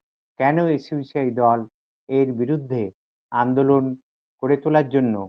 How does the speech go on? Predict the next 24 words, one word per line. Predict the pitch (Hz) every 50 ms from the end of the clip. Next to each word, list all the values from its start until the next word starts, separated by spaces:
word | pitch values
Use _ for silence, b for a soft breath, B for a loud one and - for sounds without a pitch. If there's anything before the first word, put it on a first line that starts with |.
| - _ _ _ _ _ _ _ _ _
পঁচিশ | - 127 127 - - 147 - _
থেকে | - 135 - - 143
একত্রিশে | 131 131 - _ - 131 131 131 - 143
আগস্ট | 127 120 113 127 127 120 117 - _ _ _ _ _ _ _ _
যে | 120 117
সপ্তাহব্যাপী | 110 - - 135 127 - _ 139 139 139 127 135 127 127 135
কর্মসূচি | 123 - 120 117 110 120 117 117 - 120 - 117
ঘোষণা | - - 107 - - 139 147 135 -
করেছে, | 151 147 139 - - 156 156 - _ _ _ _ _ _ _ _
সে | - 135 131
সম্পর্কে | - - 135 127 - - 123 117 - _ 131 120 113 113 _ _ _ _ _ _ _
আপনারা | 123 120 - - 127 120 120 120 117 113 - _ _ _ _ _ -
কমরেড | 123 117 120 123 113 123
রাজ্য | 117 113 110 120 123 120 -
সম্পাদকের | 143 123 - 131 120 117 107 - 117 117
বক্তব্য | 110 107 107 - _ - 101 110 107 104 -
শুনলেন। | - 127 120 123 143 151 156 151 _ _ _ _ _ _ _ _
আমাদের | - 113 113 113 113 120 113 -
প্রত্যাশা, | - 110 - _ 151 139 - - 160 156 151 - _ _ _ _ _ _ -
আপনারা | 107 - - - 135 - 131 127 123 120 _ _ _ _ _ _ _
তার | - 113 113 107
আহ্বান | 110 110 104 127 131 143 143 143 143
অনুযায়ী, | 147 143 139 147 147 147 147 151 _ _ _ _ _ _ _ -
দলের | 107 117 117 117 123 123 127